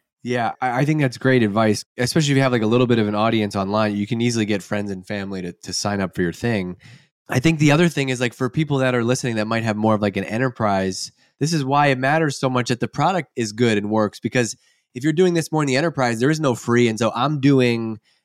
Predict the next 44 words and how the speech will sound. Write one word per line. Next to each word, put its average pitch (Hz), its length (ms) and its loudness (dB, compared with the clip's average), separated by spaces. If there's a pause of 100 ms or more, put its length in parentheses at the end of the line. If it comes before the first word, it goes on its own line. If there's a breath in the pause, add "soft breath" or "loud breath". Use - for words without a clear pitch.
(140)
outbound 120 520 -2
outreach, 113 600 -2
whether 110 280 -6
that's 104 220 -6
even 120 260 -4
content 123 440 -2
or 110 100 0
just 107 240 -2
cold 117 260 2
outreach 113 300 2
on 104 100 -4
LinkedIn 113 380 -4 (380 soft breath)
to - 80 -16
try 147 260 2
to 131 80 0
get 123 160 0
a 98 60 0
demo, 104 680 -2 (280)
right? 120 360 2
And 131 100 -6
so 131 100 0
think 208 240 -4
about 139 240 -4
that 135 280 -4
jump. 98 360 -6
And 110 120 -6
so 123 120 2
I 135 180 4
gotta 147 220 2
reach 127 260 -2
out 135 200 0
to 120 80 -4
you. 110 40 -2
And 107 80 -8
so 113 80 -4
that's 135 340 -4
where 135 140 2
you 113 180 2
really 139 280 -2
have 123 200 -6
to 120 60 -20
be 120 120 -8
honed 127 380 -4
in. 123 180 0